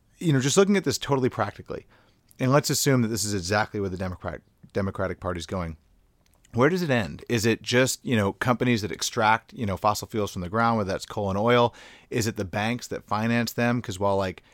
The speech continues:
three million dollars last cycle came from the fossil fuel PACs to the D N C, about sixty million dollars came from major banks and financial institutions. Is it unions who are actually working these extractive industries? Are they welcome at the table, or are they no-go because,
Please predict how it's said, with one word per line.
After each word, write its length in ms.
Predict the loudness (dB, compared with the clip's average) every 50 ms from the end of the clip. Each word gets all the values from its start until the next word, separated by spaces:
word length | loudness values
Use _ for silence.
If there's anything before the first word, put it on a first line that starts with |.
| _ _ _ _ -2
three 220 | 2 2 4 4
million 460 | 4 4 6 6 6 6 6 4 4
dollars 480 | 2 2 2 2 2 4 2 2 2 0
last 220 | 0 0 0 0
cycle 340 | 0 0 0 0 -2 -4 -2
came 240 | -2 -4 -4 -4 -6
from 160 | -6 -8 -10
the 80 | -8 -4
fossil 320 | -2 -2 -2 -2 -6 -10
fuel 320 | -10 -6 -4 -2 -2 -2
PACs 440 | -2 -4 -4 -4 -6 -6 -10 -14 -14 -6
to 180 | -4 -2 -2
the 80 | 0 -2
D 100 | -2 -2
N 140 | -2 -2 -2
C, 320 | 0 2 2 2 2 0 -6 -16 -8
about 180 | -4 -4 -4 -2
sixty 320 | -2 -4 -4 -4 -2 0
million 300 | 2 2 4 4 2 2
dollars 340 | 2 2 2 0 0 -2 -4
came 240 | -4 -4 -4 -4 -4
from 300 | -4 -4 -4 -4 -4 -2
major 260 | -2 -2 -2 -2 -4
banks 320 | -4 -4 -4 -6 -6 -8
and 80 | -8 -8
financial 400 | -8 -6 -6 -6 -6 -6 -4 -4
institutions. 680 | -4 -6 -8 -6 -2 -2 -2 0 0 0 -2 -2 -2 -6 -12 -20 -20 -20 -20 -4
Is 180 | -2 0 2 2
it 80 | 2 2
unions 540 | 4 2 2 2 0 -4 -6 -12 -14 -14 -16 _ _ _ _
who 140 | 2 4 6
are 60 | 6
actually 220 | 4 4 0 -2
working 320 | 2 4 4 4 4 2 2
these 140 | 2 2
extractive 460 | -2 -2 -2 -2 -2 -2 -2 -4 -2 -2
industries? 540 | 0 0 0 -2 0 2 2 2 2 2
Are 80 | 2 4
they 140 | 4 4 4
welcome 340 | 6 4 4 4 2 0 -2
at 60 | -4
the 80 | -4
table, 320 | -4 -2 0 0 0 2 2
or 160 | 2 2 2
are 60 | 2 2
they 120 | 2 2
no-go 540 | 4 4 2 2 2 0 0 2 0 0 0
because, 500 | -2 -4 -6 -4 -4 -4 -4 -4 -6